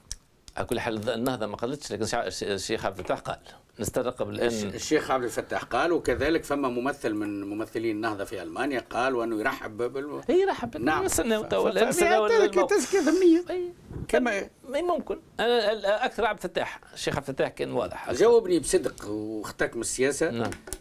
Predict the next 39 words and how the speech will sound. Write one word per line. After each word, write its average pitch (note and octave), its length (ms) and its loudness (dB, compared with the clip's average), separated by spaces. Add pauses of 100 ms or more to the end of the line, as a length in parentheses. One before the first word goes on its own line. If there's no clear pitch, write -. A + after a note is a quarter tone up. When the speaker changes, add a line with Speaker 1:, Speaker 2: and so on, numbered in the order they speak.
Speaker 2:
آه، A2 1160 2
كي C3 640 4
حافظ C3+ 400 -4
قايد B2+ 240 0
السبسي - 420 -6
انسحب، G2+ 380 -4 (840)
آه، G2 200 -6
وشاف A#2+ 360 -2
روحه B2 200 -2
مع، F#2 520 -8
يعني، F#2+ 340 -6
غلطة A2+ 320 -4 (200)
الترشح - 480 -10
بتاعه، C3 260 -2
ارتحت A#2+ 340 -4
أنت C#3 140 -4
ولا G#2 160 -2
ما F#2+ 60 -6
ارتحتش؟ - 460 -12 (600)
Speaker 1:
أنا C3+ 160 0
كتبت، - 640 -6
شوف، - 400 -12
أنا G2 120 -4
كتبت، - 640 -6 (200)
آه، G2+ 140 0
في F#2 100 -8
الفيسبوك، G2 460 -6 (160)
تنجم G2+ 160 -4
ترجع F#2+ 300 -2
لها، F#2 140 -4
عندها G2 320 -4
توا G2+ 280 -2
يجي G2 420 -6
ثلاثة G#2 180 -4
أسابيع. F2 360 -6
قلت: A#2 260 -6
"من C3 160 -2
ترشح B2 580 -4
من G2 260 -4